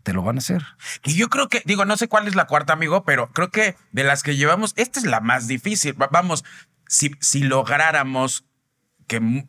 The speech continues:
Speaker 2: la ma-, mayoría fuéramos empáticos, creo que no solo la inteligencia emocional se lograría, sino el mundo de verdad sería completamente diferente. Imagínate tú lograr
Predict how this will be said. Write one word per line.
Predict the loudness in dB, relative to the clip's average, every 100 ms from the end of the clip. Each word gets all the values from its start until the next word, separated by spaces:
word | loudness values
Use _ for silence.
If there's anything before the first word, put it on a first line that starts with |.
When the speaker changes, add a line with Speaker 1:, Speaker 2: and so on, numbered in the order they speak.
| -14 -14
Speaker 2:
la | -4 -2
ma-, | 0 0
mayoría | 0 0 0 0 0
fuéramos | 2 0 0 -2 -4
empáticos, | -2 -2 -2 -4 -2 -4 -4 _ _ _ -8
creo | -4
que | 0 0 0
no | -2 -2
solo | 0 0 0
la | -2
inteligencia | -4 -8 -4 -4 -2
emocional | -2 -2 -2 -2 -2
se | -2 -2
lograría, | -2 -2 0 2 0
sino | 0 -2 -2 -4 -8 -10 -4
el | -2 0
mundo | 2 2 0
de | 0
verdad | 0 0 -2
sería | -2 0 -2
completamente | -2 -4 -2 -2 -2 -2 -2 -4 -4 -4
diferente. | -6 -4 -2 -2 -2 -4
Imagínate | -4 -4 -4 -6 -6
tú | -4 -2
lograr | -2 0 0